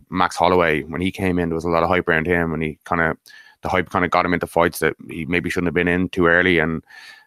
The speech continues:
uh, maybe, like, the Poirier fight was obviously on short notice and he lost that, but,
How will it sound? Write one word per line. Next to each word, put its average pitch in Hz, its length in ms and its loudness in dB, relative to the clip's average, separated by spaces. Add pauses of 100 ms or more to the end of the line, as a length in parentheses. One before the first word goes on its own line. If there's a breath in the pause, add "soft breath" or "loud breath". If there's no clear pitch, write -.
(140 loud breath)
uh, 73 420 2 (240)
maybe, 73 400 -4
like, 85 160 -2
the - 60 -18
Poirier 87 280 2
fight 87 160 0
was 82 120 -2
obviously 82 200 -4
on 82 60 -2
short 80 260 -2
notice 82 280 -2
and 80 100 -8
he 78 40 -4
lost 80 180 0
that, 85 200 0
but, 78 140 -2